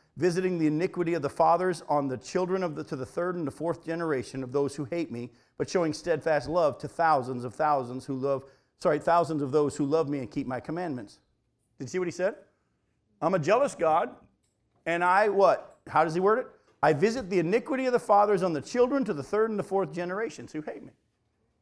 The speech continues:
You can see how they might twist that and say, "Well, that means the children are gonna be punished for what the fathers did."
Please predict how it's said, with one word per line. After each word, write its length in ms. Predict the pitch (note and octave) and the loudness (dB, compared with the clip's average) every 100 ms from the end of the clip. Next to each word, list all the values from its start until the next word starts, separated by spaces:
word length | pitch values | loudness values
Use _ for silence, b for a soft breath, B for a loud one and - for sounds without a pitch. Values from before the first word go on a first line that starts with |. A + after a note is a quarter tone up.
| _ _ _ _ _ _ _ _ _ | _ _ _ _ _ _ _ _ _
You 80 | - | -2
can 120 | A3+ | 0
see 160 | F3+ C4+ | 2 4
how 160 | A#3 G3+ | 4 6
they 160 | G#3 | 4
might 240 | G3+ G3+ G3+ | 4 2 0
twist 300 | C4 D4+ - | -2 0 0
that 260 | C3+ B3 G3 | 2 2 0
and 100 | F3 | -2
say, 400 | G#3 G3+ G#3 B B | 2 2 0 B B
"Well, 140 | - E3+ | 2 6
that 140 | A3 | 6
means 300 | A3 G#3+ F#3 | 4 -2 -2
the 80 | F3 | -6
children 380 | - B3+ D4 B3+ | 2 4 4 2
are 60 | |
gonna 180 | G3 G3 | 0 0
be 100 | F#3 | -2
punished 460 | F#3 C4+ C#4 A3+ - | 0 0 0 -4 -2
for 120 | G#3+ | 2
what 160 | G#3+ A#3 | 2 0
the 100 | A#3+ | 2
fathers 420 | A3+ A3+ B3 G#3+ | 4 6 4 -2
did." 340 | G3+ D4+ B2+ | 2 2 2